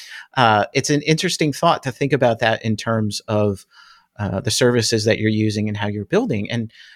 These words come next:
is that something I should actually be thinking about in terms of algorithms too?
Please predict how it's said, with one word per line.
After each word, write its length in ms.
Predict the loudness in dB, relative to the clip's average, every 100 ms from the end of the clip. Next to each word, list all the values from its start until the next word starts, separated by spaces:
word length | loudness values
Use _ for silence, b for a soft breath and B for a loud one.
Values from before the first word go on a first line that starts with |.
| B
is 80 | 0
that 160 | 0
something 260 | 0 0 0
I 80 | 0
should 180 | 0 0
actually 280 | 0 -2
be 100 | -6
thinking 340 | -4 -4 -2 -2
about 360 | 0 0 -2 -8 _ -6
in 140 | -6
terms 300 | -2 -2 -2
of 100 | -2
algorithms 680 | 2 2 2 -2 -2 -4 -6
too? 300 | -4 -2 -4